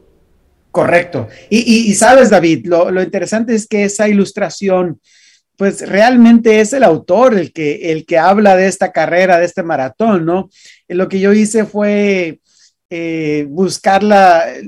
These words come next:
cómo son los maratones modernos, ¿no? Pero es el autor realmente el que, eh, eh, el, el autor bíblico, ¿no? El que realmente hace esa comparación entre la carrera y la vida cristiana, que es tan bella esa comparación.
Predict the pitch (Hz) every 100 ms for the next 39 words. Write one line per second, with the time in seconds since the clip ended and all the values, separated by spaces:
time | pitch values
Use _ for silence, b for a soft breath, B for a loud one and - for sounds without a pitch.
0 | - 220 214 208 214 214 202 190 175 208
1 | 202 190 180 185 240 233 202 156 156 190
2 | 185 170 165 202 220 262 208 160 190 214
3 | 175 165 165 160 156 147 135 139 131 135
4 | 127 131 - 135 135 131 123 123 B B
5 | B 135 127 131 127 143 139 147 143 139
6 | 135 131 131 131 - 120 127 - 131 135
7 | 139 127 120 131 - _ 139 143 147 147
8 | 139 117 123 113 139 143 139 127 120 120
9 | 117 - 123 120 147 156 151 147 - -
10 | b b b - 131 127 131 139 127 110
11 | - 147 131 131 - 117 101 117 127 113
12 | 104 113 110 110 - - -